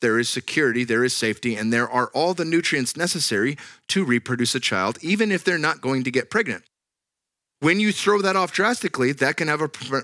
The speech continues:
pronounced effect on hormone levels and your period and your cycle. For months, that can have an issue. Cut carbs too low, that can get rid of a woman's period. Um, go on any, uh,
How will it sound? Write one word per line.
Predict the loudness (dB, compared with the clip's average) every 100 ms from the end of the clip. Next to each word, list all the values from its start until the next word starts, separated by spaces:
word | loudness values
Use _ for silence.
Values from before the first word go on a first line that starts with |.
| -2
pronounced | 0 0 0 -4
effect | -2 -2 -2 -4 -2
on | -2 0
hormone | 0 2 2
levels | 0 0 0 -2 -2
and | 0 0 -2 -2
your | -2 0
period | 0 2 2 0 -4
and | -4
your | -2
cycle. | 0 0 0 -4 -12 _ _ -2
For | -2
months, | 0 2 2 2 -2 -4 -6 _ _
that | -2 0
can | 0
have | 0
an | 0
issue. | 0 -2 -4 -10 -20 -20 -20 -2
Cut | 0 0
carbs | 0 0 0 -2
too | -2 2
low, | 2 2 0 -4 _ _ _ _ -2
that | 0 0
can | -4 0
get | -2 0
rid | 0
of | 0
a |
woman's | 0 0 -2
period. | -2 -2 -4 -10 -20 _ _
Um, | 0 2 0 -2 -6 -10 _ _ _ _ _ -20 -20 -20 _
go | 0 2
on | 0 0
any, | 0 0 0 0 -4 -2
uh, | 0 2 2 0